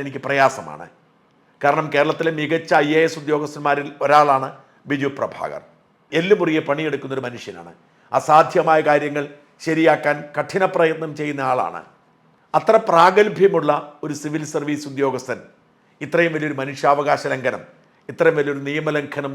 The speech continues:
നടത്താൻ ഉത്തരവിടുമെന്ന് വിശ്വസിക്കാൻ എനിക്ക് പ്രയാസമാണ്. വിവരമില്ലാത്ത മന്ത്രിയോ അല്ലെങ്കിൽ മറ്റേതെങ്കിലും ഉദ്യോഗസ്ഥനോ ഇത് ചെയ്താൽ അത്ഭുതപ്പെടേണ്ടതില്ല. പക്ഷെ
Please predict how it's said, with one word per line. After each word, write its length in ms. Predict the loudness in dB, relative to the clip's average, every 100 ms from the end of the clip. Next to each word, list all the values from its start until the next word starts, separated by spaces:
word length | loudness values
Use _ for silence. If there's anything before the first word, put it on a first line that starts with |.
| -4
നടത്താൻ 380 | -4 0 -2 -2 -14 _ _ -14
ഉത്തരവിടുമെന്ന് 580 | -2 0 2 0 -2 -6
വിശ്വസിക്കാൻ 480 | -10 -12 -8 -2 -2 -2 -16
എനിക്ക് 180 | -16 -14 -2
പ്രയാസമാണ്. 600 | 2 2 0 -12 -14 -16 -18 _ _ _ -4
വിവരമില്ലാത്ത 580 | 0 4 4 6 6 6 4
മന്ത്രിയോ 420 | 2 2 4 6 6 2 -14 _ _ -2
അല്ലെങ്കിൽ 220 | 0 2
മറ്റേതെങ്കിലും 560 | 0 4 6 6 2 -4 -6
ഉദ്യോഗസ്ഥനോ 560 | 4 6 8 6 -2 -4
ഇത് 80 | -6 -2
ചെയ്താൽ 280 | 2 2 2 0 -2
അത്ഭുതപ്പെടേണ്ടതില്ല. 800 | -2 -4 -4 -4 -8 -10 -10 -10 -10 _ _ _ _ _ -4
പക്ഷെ 220 | -2 2